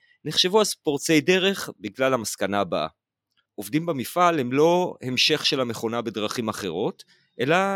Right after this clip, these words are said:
יצורים עם רצונות משלהם, שלמרבה הפלא, לאו דווקא חופפים את אלה של ההנהלה. ולצד כל הביקורת, נראה לי שיש תובנה משמעותית שהמחקר הזה הביא,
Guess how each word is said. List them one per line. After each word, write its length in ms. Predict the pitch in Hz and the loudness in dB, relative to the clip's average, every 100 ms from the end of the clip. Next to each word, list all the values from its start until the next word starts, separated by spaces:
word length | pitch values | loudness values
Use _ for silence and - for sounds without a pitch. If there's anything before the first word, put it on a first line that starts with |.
| 196 | -4
יצורים 580 | 196 - 208 254 220 | -4 -4 -4 -4 -4
עם 300 | 120 127 123 123 | -6 -6 -8 -6
רצונות 420 | 123 143 139 160 | -2 0 -2 0
משלהם, 520 | 175 180 185 202 117 - | 0 2 2 2 -2 -6
שלמרבה 840 | - 101 82 78 82 90 90 127 | -4 -4 -6 -8 -6 -4 0 0
הפלא, 360 | - 185 180 165 202 _ _ _ | 2 0 2 0 -2 _ _ _
לאו 140 | 208 302 - | -6 -4 -4
דווקא 240 | - 262 | -6 -4
חופפים 600 | - 208 196 - 269 220 | 0 0 -2 -4 -2 -2
את 80 | 170 - - | -4 -8 -2
אלה 180 | 180 185 | 0 2
של 180 | - 156 | 2 4
ההנהלה. 400 | 139 135 127 113 - _ _ _ _ _ _ _ _ - | 4 4 2 2 -2 _ _ _ _ _ _ _ _ 0
ולצד 380 | 123 123 185 170 | 0 4 2 4
כל 220 | 160 185 | 4 4
הביקורת, 520 | 113 - 107 104 254 - - | 4 2 2 4 0 -2 -4
נראה 200 | 190 233 | -2 0
לי 100 | 214 | 2
שיש 220 | 175 175 | 2 2
תובנה 320 | 160 127 135 | 2 2 0
משמעותית 600 | 143 - 113 101 - 147 | 2 2 2 -2 -2 -2
שהמחקר 420 | 120 98 - 127 | 0 -2 -2 0
הזה 240 | 123 101 104 | 2 0 -2
הביא, 340 | 110 190 202 | 0 -2 -4